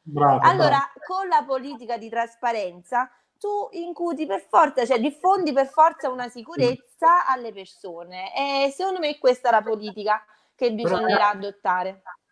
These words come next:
Speaker 1: ragazzi, due cose. A parte che saluto Antonio Iovane, Doberman Style, sempre marchettata,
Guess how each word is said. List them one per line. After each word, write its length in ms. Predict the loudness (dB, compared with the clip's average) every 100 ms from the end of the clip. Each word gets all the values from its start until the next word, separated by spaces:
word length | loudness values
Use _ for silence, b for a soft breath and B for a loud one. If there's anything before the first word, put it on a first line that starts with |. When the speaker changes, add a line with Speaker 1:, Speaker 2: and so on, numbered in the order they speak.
| _
Speaker 1:
ragazzi, 340 | 2 4 4
due 120 | 4 6
cose. 180 | 6
A 160 | 4 -4 0
parte 220 | 2 4
che 80 | 2
saluto 340 | 4 2 4
Antonio 460 | 4 6 4 6 6
Iovane, 600 | 6 8 8 8 4 2
Doberman 480 | 4 8 10 8 6
Style, 500 | 4 6 8 6 6
sempre 280 | 4 4 2
marchettata, 840 | 0 2 0 2 2 2 0 -4